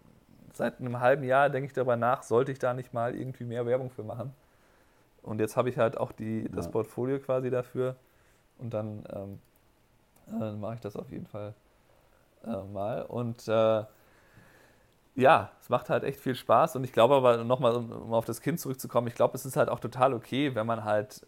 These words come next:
Speaker 1: mal ein Bild hat, wo halt eine Gruppe da steht und das Kind halt einfach nur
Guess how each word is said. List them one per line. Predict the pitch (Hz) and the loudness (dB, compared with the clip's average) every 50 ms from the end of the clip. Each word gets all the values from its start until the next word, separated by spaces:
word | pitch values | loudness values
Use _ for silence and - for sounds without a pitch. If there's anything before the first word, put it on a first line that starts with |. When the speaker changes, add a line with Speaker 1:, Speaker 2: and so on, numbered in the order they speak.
| - | -12
Speaker 1:
mal | 110 107 101 104 110 113 | -8 -4 0 0 2 0
ein | 113 110 104 | 0 -4 -4
Bild | 110 113 127 127 - - | -2 -2 -2 -2 -2 -2
hat, | 120 110 - - | -2 -2 -2 -4
wo | 117 113 120 | -4 -4 -2
halt | 123 117 117 - | -2 -4 -4 -4
eine | 120 117 | -6 -4
Gruppe | - 123 127 131 - | -2 -2 0 0 2
da | 120 123 123 | 0 0 0
steht | - - 127 127 123 | 0 -2 -4 -4 -2
und | |
das | 117 110 107 - | -4 -6 -6 -6
Kind | - - 131 143 147 | -6 -6 -4 0 0
halt | 135 117 113 | 0 0 0
einfach | 107 110 117 117 117 | -2 -6 -6 -6 -6
nur | 123 120 110 110 110 113 110 | -6 -4 -2 -2 -2 -2 -6